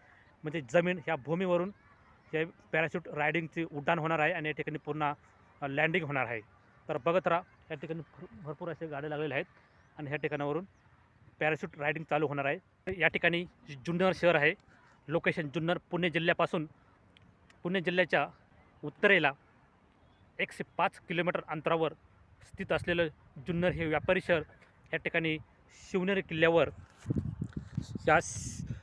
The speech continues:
शिवाजी महाराजांचा जन्म झालेला आहे. त्यामुळे शिवजयंतीच्या कार्यक्रमामुळं ह्या ठिकाणी या भूमीवर लोकेशन जुन्नरच्या भूमीवरून ह्या ठिकाणी आपण, अ, आमच्या लँड लाईफ डिस्कव्हरीच्या माध्यमातून तुम्हीसुद्धा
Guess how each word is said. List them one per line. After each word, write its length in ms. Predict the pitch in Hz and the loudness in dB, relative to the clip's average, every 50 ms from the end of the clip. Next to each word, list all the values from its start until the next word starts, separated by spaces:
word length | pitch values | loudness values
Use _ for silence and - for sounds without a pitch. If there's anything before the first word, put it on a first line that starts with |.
| - | -10
शिवाजी 300 | - - 170 180 170 180 | 2 6 8 8 8 8
महाराजांचा 460 | 165 151 151 156 151 165 147 160 160 | 8 6 6 6 4 2 4 2 2
जन्म 340 | 170 156 131 151 143 156 160 | 2 2 0 0 2 4 4
झालेला 260 | 147 147 147 147 139 | 4 4 4 6 6
आहे. 120 | 139 156 175 | 6 6 4
त्यामुळे 280 | - - 151 156 160 147 | 4 0 0 2 0 -2
शिवजयंतीच्या 640 | - - - 165 165 165 160 160 151 - - 170 - | -2 0 2 2 6 4 4 4 2 -2 -2 0 2
कार्यक्रमामुळं 500 | 147 143 139 - 151 147 147 151 165 185 - - - - - - - - - - | 4 2 4 4 2 4 6 6 4 4 2 -4 -20 -20 -20 -20 -20 -10 0 4
ह्या 100 | 160 165 | 4 6
ठिकाणी 380 | - 175 - 170 156 151 151 151 - - - - - - - - - - | 6 8 8 10 10 10 8 6 0 -10 -18 -18 -16 -14 -14 -12 -2 4
या 220 | - 147 143 135 131 - - - - - - - - - - 131 - | 6 8 8 8 4 0 -8 -14 -14 -14 -14 -14 -18 -16 -16 -8 -4
भूमीवर 380 | 170 190 196 208 185 156 131 131 - - - - - - - - - - - - - - - - - | -2 0 0 2 2 0 -2 -2 -6 -16 -20 -20 -20 -20 -20 -20 -20 -20 -20 -20 -20 -20 -20 -16 -8
लोकेशन 440 | 143 156 180 - - 180 - 180 170 165 147 - - | -2 -2 0 2 2 0 0 0 -4 -4 -8 -8 -4
जुन्नरच्या 400 | 170 170 180 185 185 - - 165 | -2 0 2 2 2 4 4 2
भूमीवरून 460 | - - 156 160 165 160 160 165 160 | 2 2 2 2 2 4 4 4 4
ह्या 100 | 139 147 | 4 2
ठिकाणी 300 | 151 160 - 156 147 151 175 - - - - - - - - - - - - | 2 2 2 2 0 0 -2 -2 -4 -4 -4 -6 -6 -8 -8 -10 -8 -4 -4
आपण, 280 | 151 - 190 185 175 | 0 4 4 4 4
अ, 120 | 170 165 156 - - - - - - - - - - | 4 0 0 -2 -6 -14 -14 -12 -12 -12 -12 -10 -10
आमच्या 300 | - 160 151 - 180 170 170 - - | -10 -8 -2 0 2 2 2 0 -4
लँड 200 | 170 156 160 160 | -2 0 0 0
लाईफ 160 | 160 180 185 - - - - - | 2 0 -2 -2 -4 -12 -10 -10
डिस्कव्हरीच्या 540 | 156 - - - 185 180 180 - 180 170 185 - - - - - | -10 -8 -4 -4 -2 -2 0 2 2 2 2 0 -4 -8 -8 -6
माध्यमातून 520 | 151 147 165 - 185 180 175 - 180 175 175 - - - - - - - - - - - - - - - - - - - - - - - | -2 -2 0 0 2 0 0 0 -2 -6 -8 -10 -16 -20 -20 -20 -20 -18 -18 -16 -16 -16 -16 -16 -18 -20 -20 -20 -20 -20 -18 -16 -10 -4
तुम्हीसुद्धा 500 | 190 208 226 - - 156 139 190 147 131 | 0 0 0 0 0 0 2 2 2 2